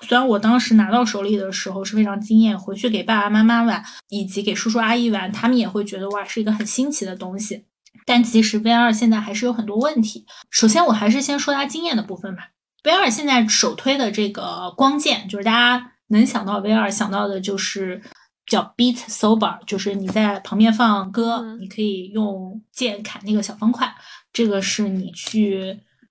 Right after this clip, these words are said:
Speaker 1: 玩V R的时候最先给你的。首先，Oculus 火就是因为这个游戏，这个游戏商家 Oculus 是，Oculus 这个平台就是火起来，因为大家知道你拿了V R，你还是要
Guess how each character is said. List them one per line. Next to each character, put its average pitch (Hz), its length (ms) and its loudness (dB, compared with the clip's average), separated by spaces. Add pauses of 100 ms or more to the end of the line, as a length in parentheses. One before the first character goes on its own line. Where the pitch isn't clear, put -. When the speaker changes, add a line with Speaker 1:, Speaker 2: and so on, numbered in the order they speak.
(120)
Speaker 1:
玩 190 320 0
V 247 160 4
R 240 160 4
的 208 140 2
时 185 160 -8
候 196 220 -6
最 220 360 -2
先 247 260 4
给 202 180 0
你 220 120 6
的。 214 160 0 (220)
首 - 180 2
先， 285 160 2
Oculus 349 460 2
火 214 240 -2
就 262 120 2
是 285 60 0
因 302 80 0
为 302 60 -2
这 302 80 -2
个 269 80 2
游 208 120 0
戏， - 300 -6 (460)
这 339 100 0
个 294 80 2
游 208 160 4
戏 220 160 2
商 240 240 2
家 214 160 2
Oculus 202 680 -2
是， 214 340 -6
Oculus 208 520 0
这 185 120 -6
个 190 80 -6
平 190 260 -10
台 202 260 -4
就 185 140 -6
是 190 100 -4
火 220 240 -10
起 - 180 -10
来， 196 100 -12 (320)
因 359 80 -4
为 359 40 -2
大 359 80 2
家 349 220 2
知 - 160 -6
道 277 220 2
你 196 220 -4
拿 180 220 -4
了 262 100 0
V 277 120 0
R， 277 160 2
你 202 100 2
还 196 160 -8
是 196 120 -6
要 233 300 0